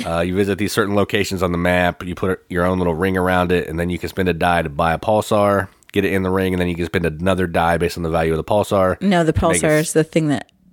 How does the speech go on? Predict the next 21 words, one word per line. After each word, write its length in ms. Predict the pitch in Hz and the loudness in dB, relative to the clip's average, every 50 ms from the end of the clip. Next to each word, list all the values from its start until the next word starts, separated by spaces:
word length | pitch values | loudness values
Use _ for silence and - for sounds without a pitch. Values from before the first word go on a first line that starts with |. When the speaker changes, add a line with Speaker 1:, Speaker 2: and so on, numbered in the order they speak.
| _ - | _ -6
Speaker 2:
is 280 | - 147 143 143 139 - | -2 -2 -2 0 -2 -2
around, 360 | 131 131 135 127 117 - - - | -2 -2 -2 -2 -4 -6 -6 -4
is 320 | - 139 139 139 143 - - | -2 -2 -2 -2 -4 -8 -4
you 40 | - | 0
Speaker 1:
Oh, 60 | 107 | 2
Speaker 2:
putting 140 | 107 107 107 | 2 4 4
Speaker 1:
yeah, 120 | 95 - - | 2 2 0
Speaker 2:
the 60 | - | 0
ring 140 | - - 101 | 0 0 0
Speaker 1:
the, 80 | 104 | 0
Speaker 2:
around. 400 | - 73 73 - 131 156 - - 107 | 0 -2 -6 -8 -10 -10 -12 -8 -4
Speaker 1:
the 100 | 107 107 | -4 -2
gyrodyne 1080 | 92 98 113 107 104 104 98 95 95 85 78 90 85 80 80 80 80 80 78 76 - - | -2 0 2 2 4 4 4 2 2 0 2 0 0 2 2 0 0 -2 -4 -6 -6 -6
is 160 | 98 90 85 80 | -4 -4 -4 -2
the 80 | 82 | -2
thing 220 | - 160 - 143 117 | 0 2 2 2 2
you're 120 | 82 - | 0 0
trying 220 | - 92 82 80 | 0 0 0 0
to 60 | 76 78 | 0 -2
Speaker 2:
Yes. 80 | - | -4
Speaker 1:
spin. 380 | - - - 76 71 71 69 | -4 -4 -4 -2 -2 -4 -8